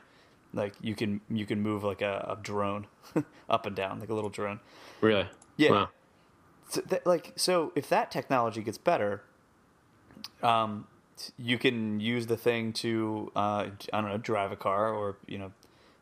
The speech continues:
Speaker 1: fly a plane or something like that. But also, I, I think the thing that we've, we've made almost no progress on is, is actually having something shoot waves into your brain and, and affect what you're, what you're doing.
Speaker 2: Yeah,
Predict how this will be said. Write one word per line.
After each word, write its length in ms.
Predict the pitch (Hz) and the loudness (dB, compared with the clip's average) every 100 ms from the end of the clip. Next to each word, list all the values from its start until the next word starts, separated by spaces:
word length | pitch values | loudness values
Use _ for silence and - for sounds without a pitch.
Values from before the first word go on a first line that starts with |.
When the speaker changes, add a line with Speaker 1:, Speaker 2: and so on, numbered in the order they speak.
| - | -2
Speaker 1:
fly 240 | 110 104 | 2 2
a 40 | 101 | 0
plane 360 | 110 101 104 | -2 0 0
or 60 | 104 | -2
something 260 | 107 110 | -2 -2
like 140 | 104 101 | -2 0
that. 280 | 110 110 - - - | 0 0 -6 -20 0
But 120 | 165 | 4
also, 400 | 190 247 170 127 | 4 2 2 2
I, 60 | 113 | 2
I 180 | 117 135 | 0 0
think 180 | 165 147 | 0 0
the 80 | |
thing 220 | 117 151 143 | 0 0 0
that 120 | 123 | 0
we've, 300 | 120 107 - _ - | 0 -2 -8 _ -4
we've 160 | 123 110 | -4 4
made 240 | 123 117 117 | 4 4 2
almost 480 | 117 117 110 - - | 2 2 0 -2 -2
no 240 | 117 127 | 4 4
progress 540 | 127 110 110 101 104 104 | 4 -2 0 -4 -2 -2
on 320 | 101 101 104 _ _ _ _ _ - | -2 -4 -10 _ _ _ _ _ -4
is, 380 | 113 113 107 98 - | 2 2 2 -4 -4
is 120 | 110 110 | 0 0
actually 460 | 104 - 113 101 | 0 0 0 0
having 260 | 107 101 98 | -2 -2 -2
something 580 | - 104 110 104 101 101 - _ _ _ _ - | -4 -2 -2 -2 -4 -10 -20 _ _ _ _ -8
shoot 360 | - - 120 | -2 0 0
waves 440 | 104 107 107 98 101 | 0 2 2 0 -2
into 260 | 110 110 | -2 0
your 280 | 101 98 95 _ _ | 0 0 -4 _ _
brain 360 | - 101 95 95 | -4 -4 -4 -8
and, 280 | - 95 98 | -8 -8 -8
and 100 | 101 | -10
affect 520 | 98 90 - - - - | -4 -4 -4 -10 -20 -10
what 180 | - - | -8 -6
you're, 180 | 104 - | -8 -10
what 120 | - - | -10 -8
you're 120 | 107 | -8
doing. 260 | 95 - - _ _ _ _ - - | -8 -10 -14 _ _ _ _ -2 4
Speaker 2:
Yeah, 260 | 107 87 | 4 4